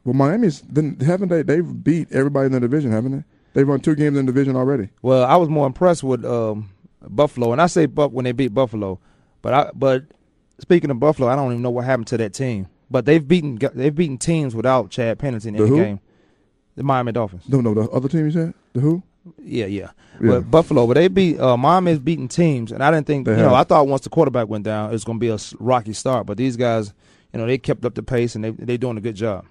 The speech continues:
Speaker 1: They, they are. And one thing about the Miami Dolphins is a simple fact that they are, you know, they're, they're playing team ball,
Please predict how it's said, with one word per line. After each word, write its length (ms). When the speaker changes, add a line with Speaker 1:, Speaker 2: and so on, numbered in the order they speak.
Speaker 1:
They, 320
they 160
are. 220
And 180
one 120
thing 160
about 280
the 60
Miami 260
Dolphins 480
is 140
a 60
simple 260
fact 320
that 160
they 120
are, 380
you 80
know, 80
they're, 180
they're 140
playing 280
team 200
ball, 280